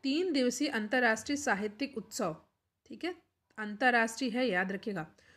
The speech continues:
उत्सव का नाम क्या है? उन्मेष का आयोजन हाल ही में कहाँ पर किया गया? आपके सामने यहाँ पे चार ऑप्शन दे रखा है, शिमला, जो कि हिमाचल प्रदेश में है,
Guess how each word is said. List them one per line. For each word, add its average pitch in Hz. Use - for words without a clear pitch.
उत्सव 247
का 269
नाम 240
क्या 294
है? 269
उन्मेष 208
का 269
आयोजन 220
हाल 220
ही 233
में 247
कहाँ 220
पर 220
किया 185
गया? 165
आपके 220
सामने 233
यहाँ 233
पे 247
चार 226
ऑप्शन 226
दे 226
रखा 226
है, 285
शिमला, 214
जो 226
कि 208
हिमाचल 196
प्रदेश 240
में 247
है, 294